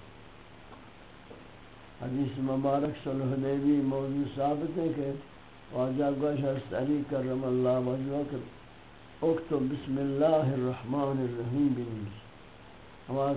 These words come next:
کافران در رہے ہیں کہ ما رحمان رحیم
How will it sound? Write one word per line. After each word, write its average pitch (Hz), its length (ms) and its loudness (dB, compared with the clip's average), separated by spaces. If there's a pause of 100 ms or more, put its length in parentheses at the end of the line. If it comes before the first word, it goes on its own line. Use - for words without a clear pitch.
(120)
کافران 143 640 2
در 139 120 2
رہے 151 280 2
ہیں 165 140 4
کہ 156 60 -6
ما 139 500 2
رحمان 131 600 0
رحیم 147 360 4